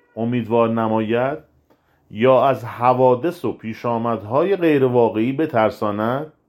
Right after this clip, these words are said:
یا با جعل عنوان و مجموع مانورهای متقلبانه و رفتار و وسایل تقلبی،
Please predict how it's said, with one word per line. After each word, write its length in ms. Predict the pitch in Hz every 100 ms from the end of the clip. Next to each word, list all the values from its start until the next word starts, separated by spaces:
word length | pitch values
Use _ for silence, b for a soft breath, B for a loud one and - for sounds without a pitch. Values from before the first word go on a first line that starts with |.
| _ _ _ _ _ _ _
یا 260 | 156 190 214
با 420 | 208 185 185 185 165 107
جعل 840 | 95 143 185 196 196 185 185 185 190 - _ _
عنوان 640 | 127 139 131 127 160 131 92 _ _ _ _ _ _ _ _ _ _ _ _ _ 104 110
و 420 | 143 156 165 156
مجموع 920 | 151 131 135 143 123 117 139 143 143 143
مانورهای 880 | 139 135 139 139 131 127 143 180
متقلبانه 1120 | 190 185 165 135 135 123 117 113 107 104 92 - _ 92 90
و 60 | 113
رفتار 680 | 120 135 127 - 143 160
و 80 | 190
وسایل 480 | 185 170 - 147 135
تقلبی، 800 | 123 120 120 110 113 107 117